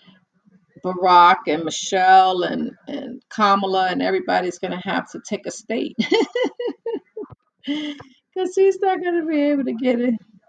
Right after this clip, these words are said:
Daniel, please. Daniel is the youngest one out of all of us. Daniel just turned twenty-four years old. O M G.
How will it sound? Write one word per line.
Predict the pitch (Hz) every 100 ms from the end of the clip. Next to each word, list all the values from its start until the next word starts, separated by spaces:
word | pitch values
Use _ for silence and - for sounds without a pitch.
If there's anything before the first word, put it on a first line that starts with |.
| _ 185 _ _ _ _ _ _ _ _ _ _ _ - -
Daniel, | 202 254 523 381 214 175 165 -
please. | 247 277 440 453 254 196 160 - - - _ 185 _ _ _ _ _ _ _ _ _ _ - -
Daniel | 214 262 311 381 294 254
is | 247
the | 233
youngest | 208 254 262 254 247 -
one | 247 294 269 226
out | - 226 226
of | 220
all | 262 359 349
of | 214
us. | 185 170 -
Daniel | 208 254 311 320
just | 226 226 - -
turned | 254 233 -
twenty-four | 269 262 262 - 269 247
years | 240 247 240 254
old. | 285 254 160 143 147 156
O | 233 226 -
M | 151 143 285 - _ -
G. | 254 339 339 202 151